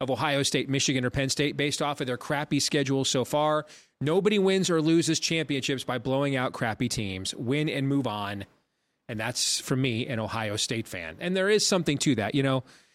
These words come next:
it, it, it was Harbaugh or somebody else I saw in my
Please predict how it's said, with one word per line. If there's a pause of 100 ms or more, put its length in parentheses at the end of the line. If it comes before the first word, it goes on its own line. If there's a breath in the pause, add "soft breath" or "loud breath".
(220 soft breath)
it,
it, (120)
it
was
Harbaugh
or
somebody
else
I
saw (100)
in
my